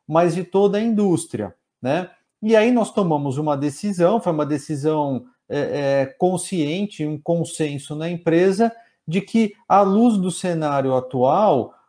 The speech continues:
o, o, o melhor seria recuperarmos as nossas margens, né? E aí nós fizemos alguns reajustes de preço,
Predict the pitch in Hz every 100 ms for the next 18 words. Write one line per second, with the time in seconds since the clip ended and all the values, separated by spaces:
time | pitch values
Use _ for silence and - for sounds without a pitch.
0 | - 165 165 170 170 180 185 185 170 180
1 | 233 247 - 165 156 214 220 135 113 -
2 | _ _ 160 220 220 208 196 175 170 196
3 | 214 202 214 196 202 202 226 220 220 190
4 | 135 110 98 - - _ _ 123 139 170
5 | - _ - 247 202 208 202 - 202 165
6 | 170 143 123 123 - _ - 170 170 165
7 | 170 139 165 135 147 139 143 135 180 202
8 | 185 208 208 240